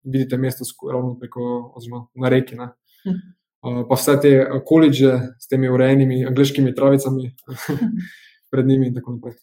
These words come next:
Speaker 2: Ja, lahko še daš malo nazaj.
Speaker 1: Ja.
Speaker 2: Ker bi še rada dodala samo to, da naj je že ob prihodu v mesto, no, zajela ta propaganda univerze,
Speaker 1: Mhm.
Speaker 2: ker so že, m,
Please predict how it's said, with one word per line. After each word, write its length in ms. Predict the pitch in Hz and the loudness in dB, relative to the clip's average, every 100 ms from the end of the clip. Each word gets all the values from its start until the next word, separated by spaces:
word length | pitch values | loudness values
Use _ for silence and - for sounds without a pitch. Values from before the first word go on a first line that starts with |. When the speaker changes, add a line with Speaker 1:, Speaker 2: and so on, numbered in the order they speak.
| _ | _
Speaker 2:
Ja, 220 | 214 220 220 | -4 -4 -4
lahko 260 | 226 233 - | -10 -14 -12
še 100 | 214 | -10
daš 140 | 214 | -8
malo 220 | 214 208 | -6 -6
nazaj. 240 | 196 196 202 _ | -6 -10 -14 _
Speaker 1:
Ja. 180 | 131 135 | -6 -4
Speaker 2:
Ker 100 | 214 | -2
bi 100 | 208 | -2
še 140 | 214 | -2
rada 220 | 208 226 226 | 0 0 0
dodala 260 | 214 220 | 0 -2
samo 300 | 226 233 226 | -2 -2 -2
to, 180 | 220 220 240 240 - _ | -2 -2 0 -2 -6 _
da 640 | 202 202 196 196 190 185 - - _ _ _ - | -10 -6 -4 -2 -2 -2 -6 -12 _ _ _ -4
naj 200 | 214 208 | 0 2
je 140 | 208 | 0
že 120 | 208 | 0
ob 160 | 262 254 | -2 -2
prihodu 440 | 233 214 247 233 226 | -6 -2 0 2 2
v 100 | 208 | 0
mesto, 360 | 202 226 254 | -4 -6 -8
no, 260 | 226 202 214 _ _ _ 190 | -8 -8 -12 _ _ _ -4
zajela 360 | 196 208 214 | 4 8 8
ta 120 | 214 208 | 6 2
propaganda 880 | 208 196 180 180 196 214 196 180 - - _ | -2 -2 0 0 0 0 2 0 -4 -8 _
univerze, 760 | 208 208 190 190 214 240 262 269 - | -4 -4 -2 -2 0 0 0 -2 -10
Speaker 1:
Mhm. 300 | 110 113 131 _ _ | -16 -16 -16 _ _
Speaker 2:
ker 500 | - 208 202 196 196 | 2 4 4 2 -2
so 240 | 214 214 | -4 -4
že, 220 | 202 208 220 220 208 185 - - _ | 0 2 4 4 2 -2 -8 -18 _
m, 480 | - 196 190 190 180 | -14 -10 -8 -8 -10